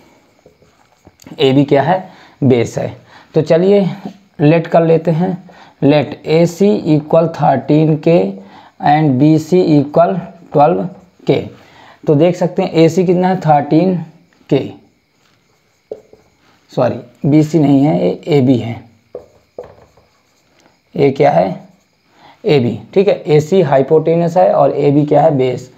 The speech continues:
तो कितना है, ट्वेल्व के। ठीक, अब चलिए हमें क्या पता है कि पै-, पाइथागोरस थ्योरम हम अप्लाई कर देते हैं। तो देखिए क्या होता है Pythagoras theorem, hypotenuse square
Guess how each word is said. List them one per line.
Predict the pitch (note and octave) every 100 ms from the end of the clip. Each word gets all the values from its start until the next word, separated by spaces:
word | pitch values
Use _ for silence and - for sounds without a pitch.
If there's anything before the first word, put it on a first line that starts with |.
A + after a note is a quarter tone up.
| _ - _
तो | - C3
कितना | D3 D3+
है, | D3+ E3 -
ट्वेल्व | D#3 D#3+ F#3 E3+ - _ _ _ _ _ _
के। | - A2 E2+ - _ - - -
ठीक, | F#3 F#3 - -
अब | E3 - -
चलिए | F3+ F3+
हमें | F#3 E3+ F3
क्या | E3+ D#3+
पता | D#3 D#3
है | D#3+
कि | E3 E3+
पै-, | E3 D3 C#3 C3+ C3+
पाइथागोरस | D3+ E3 D#3+ E3 D#3
थ्योरम | D3+ D3+ D#3
हम | D#3+ F3+ F3 - - -
अप्लाई | C#3 - C#3+ D3
कर | D#3
देते | D#3 D#3 D#3+
हैं। | E3+ E3+
तो | D3
देखिए | C3+ C3+ C3
क्या | A#2 D#3+
होता | F3 E3+
है | D#3
Pythagoras | D3 C#3+ D3+ C3 C3 B2
theorem, | C3 C3+ D3
hypotenuse | B2 C#3+ E3 E3+ E3 E3 D#3+ D#3
square | D#3 D3+ D3+ D#3